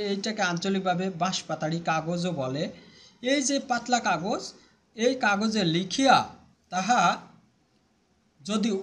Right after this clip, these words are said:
ওই মহিলার গলায় বাঁধিয়া দেওয়া হয়, ইনশাআল্লাহ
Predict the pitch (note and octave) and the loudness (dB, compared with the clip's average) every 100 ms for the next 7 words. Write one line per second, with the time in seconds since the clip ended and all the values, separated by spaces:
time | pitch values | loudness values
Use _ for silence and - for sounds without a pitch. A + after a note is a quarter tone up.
0 | A#3+ C4+ D4+ B3+ F3+ G3 A#3 B3 F#3 F#3 | 6 6 6 2 2 2 2 4 4 4
1 | A3+ - D3 F3 E3+ D#3+ C#3 D#3 E3 A3+ | 0 -6 4 8 8 6 6 4 6 6
2 | A#3+ F#3+ F3 E3+ E3 G3 C4+ - - - | 8 8 6 4 2 2 0 -10 -20 -8
3 | A#3+ B3 B3+ G3+ D#3+ D#3 F#3 G#3 | -2 2 4 6 4 4 6 8